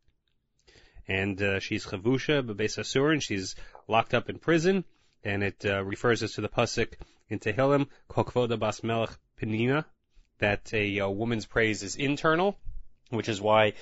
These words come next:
traditionally women have not held very many public roles because of, of the concept that,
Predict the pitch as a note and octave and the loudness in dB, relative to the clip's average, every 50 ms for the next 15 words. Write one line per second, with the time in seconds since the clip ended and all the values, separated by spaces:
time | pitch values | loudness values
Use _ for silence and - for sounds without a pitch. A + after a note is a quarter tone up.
0 | - - - - - - B2 A#2+ B2 - - - A#2+ A2+ A2+ A2 A2 A2 A2+ G#2+ | -18 -20 -20 -8 -4 0 0 2 2 2 2 2 2 2 2 2 0 0 0 -2
1 | G#2+ G#2 G#2 A2 G#2+ G#2+ G#2 A2+ A2 A2 G#2 F#2+ G#2 G#2+ G#2+ G2+ G#2+ G#2 G2 - | -2 -2 0 0 2 2 2 4 4 2 4 4 2 2 2 2 2 0 -2 0
2 | - - A#2 G#2+ G#2 F#2+ G2+ G2+ G2+ G2+ G2+ A2 C3+ C#3 - - A2+ - G#2+ G2+ | 0 0 2 2 0 0 2 2 4 4 4 4 2 0 -2 -6 -4 0 2 2
3 | F#2+ F#2 F#2 - - - - - - - - - _ - G2+ F#2 F#2 F2+ F2+ - | 2 2 -2 -6 -12 -18 -20 -20 -20 -20 -20 -20 _ -6 -2 -2 -2 -2 -2 -2
4 | G#2+ G2+ F#2 F#2 F#2 F#2+ F#2 - - A#2 G#2+ G#2 - - A2+ G#2 - - G#2 G#2 | -2 -2 -2 -2 -4 -4 -4 -2 2 2 2 2 2 4 6 6 6 6 6 4
5 | G2+ G2 F#2+ - - | 4 4 2 0 -4